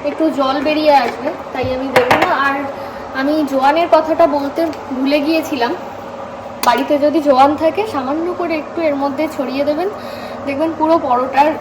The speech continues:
স্বাদটাই বদলে গেছে। মেখে নিচ্ছি, যখন স্টাফড করা হবে তখন শুধু এর মধ্যে অল্প করে আমি পরিমাণ মতো নুন দিয়ে নেব, তাহলেই এটা রেডি হয়ে যাবে।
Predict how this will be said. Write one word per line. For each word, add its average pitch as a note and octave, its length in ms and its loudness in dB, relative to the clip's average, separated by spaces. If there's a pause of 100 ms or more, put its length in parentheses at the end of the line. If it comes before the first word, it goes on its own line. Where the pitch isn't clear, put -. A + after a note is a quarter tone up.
(480)
স্বাদটাই C#4 440 2
বদলে G#3+ 320 2
গেছে। G3 340 -6 (540)
মেখে D4+ 220 0
নিচ্ছি, F4 360 2 (220)
যখন F4 420 4 (140)
স্টাফড - 460 4 (120)
করা A3+ 260 6
হবে F4+ 380 6 (460)
তখন - 340 6
শুধু G4+ 280 8
এর E4 160 6
মধ্যে E4+ 300 2
অল্প C#4 360 6
করে D#4+ 200 6 (680)
আমি B3+ 240 0
পরিমাণ C#4 400 2
মতো D4+ 260 4
নুন C4 300 2
দিয়ে D4 180 0
নেব, E4 260 4 (280)
তাহলেই D#4 480 6
এটা D#4 180 -2 (520)
রেডি A3+ 240 0
হয়ে G3 260 -2
যাবে। F3 220 -6